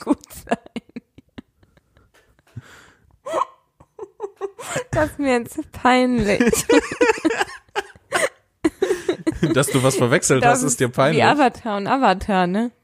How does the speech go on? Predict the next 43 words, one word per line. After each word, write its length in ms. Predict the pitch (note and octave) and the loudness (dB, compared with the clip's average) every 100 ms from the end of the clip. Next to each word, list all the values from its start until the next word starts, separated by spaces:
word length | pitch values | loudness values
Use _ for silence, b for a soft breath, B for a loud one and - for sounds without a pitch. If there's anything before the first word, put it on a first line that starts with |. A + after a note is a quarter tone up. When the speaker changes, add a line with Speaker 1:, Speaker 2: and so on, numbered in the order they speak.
| - | -6
Speaker 2:
Ja, 140 | G2+ G2+ | 0 0
ja. 360 | G#2+ A#2+ A#2+ - - | 2 0 -2 -6 0
Speaker 1:
Ja. 240 | G#2 G2+ G2 | 4 4 4
Speaker 2:
Ähm, 160 | G2 - - | 0 -4 -10
das 180 | - G2 | -8 -4
darf 240 | A2 G2+ A2+ | 0 0 2
man 200 | G2+ G2+ | 0 0
auch 220 | G#2 - | -2 -2
auf 160 | G2 | -4
keinen 300 | - F#2+ A2+ | 0 0 -2
Fall 180 | - G#2 | -2 -4
verwechseln. 460 | - G2+ - - F#2 | -2 -2 -2 0 2
Gerade 240 | G2+ G#2 | 4 4
auf 120 | G2 - | 2 0
dem 100 | G2 | 0
Discord-Server 680 | B2 - E2+ - E2+ F2 | -2 -4 -6 -2 0 0
nicht, 260 | E2+ E2+ - | -2 -4 -6
darf 140 | E2 - | -8 -6
man 140 | E2+ | -6
das 180 | F2 - | -4 -6
nicht 140 | - | -8
verwechseln. 560 | - E2+ E2+ - F2+ F#2 B B B B | -8 -8 -6 -6 -6 -6 B B B B
Weil 120 | F#2 | 0
die 80 | F#2 | 2
Leute 360 | G2+ - A2 G2+ | 4 4 4 2
<laughs> 20 | |
lieben 260 | G2+ A#2+ - | 2 0 0
Avatar 420 | G#2 G#2+ A2+ G#2 | 2 2 2 2
The 80 | G2+ | 2
Last 320 | F#2 F#2 - | 2 0 0
Airbender 600 | G#2 F#2+ F2+ F#2 G#2 B2 B B B B | 0 0 0 2 0 -2 B B B B
und 200 | - F#2 | -4 -2
die, 260 | F2+ F2+ F2+ | 2 2 0
äh, 500 | - F2 F2 F2 F2 - _ | 0 -2 0 0 -2 -6 _
und 320 | F2+ F#2 F2 - | 0 0 -2 0
über 240 | F#2+ F#2 | 4 4
den 200 | F2 F#2+ | 4 2
anderen 420 | - F#2+ G#2 G#2 - - F#2 | 0 2 2 2 -2 -6 -2
wird 280 | G2 - G#2+ | 0 0 -2
nicht 180 | G#2+ - | -4 -4
gesprochen 460 | - - - F2+ | -6 -6 -6 -8
einfach. 300 | - - - | -10 -6 0
Speaker 1:
Oh. 200 | F#3+ E3 | 0 0